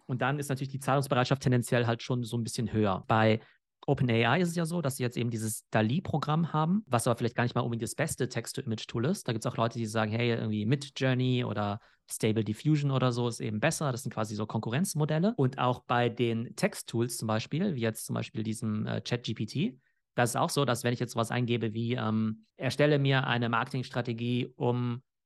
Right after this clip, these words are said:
Sneaker an die Generation Z in Australien zu verkaufen", oder sowas, ne? Dann kommt halt irgendwie so ein Text zurück wie,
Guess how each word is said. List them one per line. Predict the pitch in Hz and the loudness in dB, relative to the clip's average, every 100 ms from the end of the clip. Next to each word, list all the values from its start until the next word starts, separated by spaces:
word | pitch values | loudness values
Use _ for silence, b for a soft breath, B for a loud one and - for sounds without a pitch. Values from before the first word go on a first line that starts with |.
| _ | _
Sneaker | - 139 135 135 120 123 | -4 0 2 2 2 2
an | 113 | 0
die | 113 | 0
Generation | 113 113 110 - 113 110 | 0 0 -2 -2 -2 -2
Z | 123 123 | -2 -2
in | - 120 113 113 | -4 -2 -2 0
Australien | 113 - 110 107 104 107 | -2 0 0 0 -2 -4
zu | - 110 | -6 -6
verkaufen", | - 110 98 101 104 | -6 -4 -4 -4 -6
oder | 101 | -8
sowas, | 101 113 - | -8 -8 -4
ne? | 170 247 _ b b b _ | -4 -4 _ b b b _
Dann | 113 | -2
kommt | 123 117 | 0 0
halt | 113 | 0
irgendwie | 110 | -2
so | |
ein | 107 | -2
Text | - - | -2 -4
zurück | 139 127 117 | -4 -4 -2
wie, | 120 117 | -4 -4